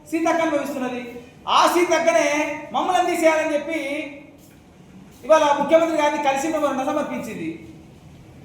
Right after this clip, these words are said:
మా సంఖ్య కనుక మీ దాని నుంచి పోయిందనుకో, మీకు రెండు స్థానాలు కూడా రావు, మీకు మంత్రి పదవి వస్తారా, ఇస్తారా? అంటే కాపాడుకోవాల్సినటువంటి, కలిసి పనిచేయాల్సినటువంటి తెగను ఇవాళ దూరం చేసుకోవడం అనేటువంటిది,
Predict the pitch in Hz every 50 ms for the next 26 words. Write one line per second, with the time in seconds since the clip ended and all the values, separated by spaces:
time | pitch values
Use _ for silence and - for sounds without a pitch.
0 | - - - - - - - - - - 160 220 294 302 294 285 285 285 339 339
1 | 339 330 339 330 330 330 330 320 320 320 320 330 - - 294 320 311 330 302 -
2 | - 269 262 269 262 262 262 262 262 262 - - - - - - - - - 233
3 | 320 320 294 254 269 311 320 - 320 339 349 339 349 349 349 349 339 311 302 311
4 | 320 311 294 - - - - - - - 254 302 247 254 262 262 - 320 330 330
5 | 330 330 320 - 294 - 294 285 285 - - - - - - - 302 302 294 294
6 | - - - - - - - - - - - - - - - - - - - -
7 | - - - - - - 392 392 392 403 392 - - - - - - - - -
8 | - - - - - - - 214 247 254 302 277 - - 294 - 247 254 294 -
9 | 320 320 320 311 - 294 294 302 302 294 294 294 285 294 285 285 285 285 285 285
10 | 277 277 277 - - - - - - - - 247 262 - - 330 330 320 311 311
11 | 311 302 302 302 294 302 311 294 285 285 285 285 285 277 285 277 - 220 226 226
12 | 262 294 339 339 339 339 339 339 - - - - - - - - 254 262 262 254
13 | 247 - 226 277 311 320 294 277 277 262 - 262 262 262 262 262 254 247 254 254
14 | 247 247 247 247 247 254 254 254 247 - - - -